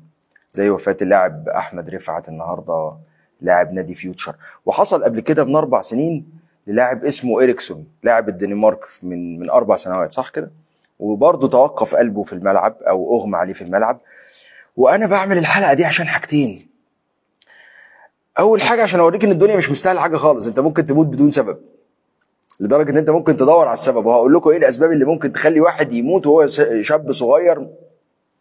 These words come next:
ما عندوش أي مرض، ومعظمها للقلب أو المخ. يعني خلي بالك الإغماء أكتر سببين ليه القلب أو المخ، لأن،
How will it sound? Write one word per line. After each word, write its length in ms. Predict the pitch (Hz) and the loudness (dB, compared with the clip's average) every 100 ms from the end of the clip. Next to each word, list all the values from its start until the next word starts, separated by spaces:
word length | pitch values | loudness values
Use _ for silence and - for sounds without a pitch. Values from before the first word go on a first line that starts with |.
| _ | _
ما 140 | 98 95 | -4 -2
عندوش 360 | 104 131 135 | -2 -4 -4
أي 140 | 131 120 | -4 -4
مرض، 360 | 110 90 - _ _ _ _ _ _ _ _ _ _ _ _ _ _ _ _ _ _ _ | -6 -8 -10 _ _ _ _ _ _ _ _ _ _ _ _ _ _ _ _ _ _ _
ومعظمها 640 | 113 131 131 165 170 110 | 0 2 4 2 2 0
للقلب 420 | 98 98 123 135 107 | 0 2 2 2 2
أو 160 | 92 | 0
المخ. 300 | 101 95 - | -2 -4 -4
يعني 180 | 90 95 | -4 -4
خلي 180 | 98 98 | -4 -2
بالك 260 | 117 113 | -2 -2
الإغماء 520 | 95 80 98 117 127 - | -6 -6 -4 -2 -2 -2
أكتر 300 | 131 - 110 | -6 -6 -6
سببين 480 | - 95 92 127 120 | -6 -6 -4 -4 -4
ليه 240 | 120 151 - | -4 -6 -8
القلب 420 | 101 - 147 - | -6 -2 -2 0
أو 180 | - 95 | 0 0
المخ، 360 | 92 92 - _ _ _ _ _ _ _ _ - - | -8 -14 -18 _ _ _ _ _ _ _ _ -20 -6
لأن، 360 | 95 107 117 | -2 0 0